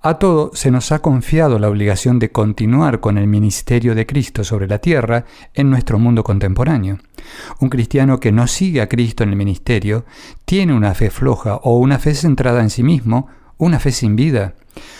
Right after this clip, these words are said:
Usar los dones, talentos, sabiduría, conocimientos, compasión, etcétera, generosamente para el beneficio de la fe de otros es una fe viva. La recompensa inmediata es una conciencia gozosa de ser compañero de Cristo.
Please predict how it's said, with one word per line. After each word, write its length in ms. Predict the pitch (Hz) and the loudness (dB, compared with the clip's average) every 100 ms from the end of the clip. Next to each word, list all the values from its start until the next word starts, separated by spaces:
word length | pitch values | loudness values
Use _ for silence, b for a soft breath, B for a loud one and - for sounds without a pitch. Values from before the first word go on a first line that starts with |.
| B | B
Usar 360 | - 120 143 139 | -4 -2 0 0
los 120 | 143 | 0
dones, 460 | 117 135 135 120 - - - | 0 0 0 -2 -10 -20 -6
talentos, 680 | 117 107 120 117 117 117 120 | -4 0 0 -2 -2 -6 -6
sabiduría, 1040 | - - 117 101 101 101 104 107 104 - _ | -14 -6 -4 -2 -4 -4 -4 -2 -4 -6 _
conocimientos, 800 | 151 143 131 131 127 107 87 92 | 0 0 0 0 2 0 -2 -6
compasión, 560 | - 117 113 107 147 143 | -2 0 0 -2 0 0
etcétera, 500 | 135 - 110 95 87 | 0 -4 -6 -8 -10
generosamente 1080 | - 165 151 139 127 - 117 123 107 98 B B B B - | -4 0 0 0 -2 -2 0 0 -2 -10 B B B B -2
para 220 | 139 127 | 0 2
el 60 | |
beneficio 640 | 117 110 104 143 123 104 90 | 2 2 0 0 -2 -4 -6
de 140 | 98 | -6
la 120 | 95 | -6
fe 140 | - 127 | -2 0
de 120 | 135 | 0
otros 400 | - 107 110 - - _ - | -2 -4 -6 -12 -20 _ -2
es 240 | 135 - | -2 0
una 160 | 98 90 | -2 -2
fe 160 | 101 | -4
viva. 380 | 98 95 87 87 _ _ _ _ B B B B | -4 -6 -6 -10 _ _ _ _ B B B B
La 160 | - 117 | -2 0
recompensa 640 | 123 131 139 147 190 170 | 0 2 2 2 2 2
inmediata 720 | 160 127 117 156 165 151 98 - - | 2 2 2 0 2 0 -2 -8 -6
es 220 | 143 151 | -2 0
una 180 | 139 127 | 0 2
conciencia 680 | 120 110 139 143 - 110 - | 0 2 0 0 0 -4 0
gozosa 680 | 123 120 113 - 160 - 151 | 2 2 0 -2 -2 -2 -2
de 100 | 113 | -2
ser 240 | - 131 | -2 -2
compañero 540 | 127 110 98 101 98 98 | 0 -2 0 0 0 -2
de 100 | 98 | -4
Cristo. 400 | 95 82 - | -6 -8 -10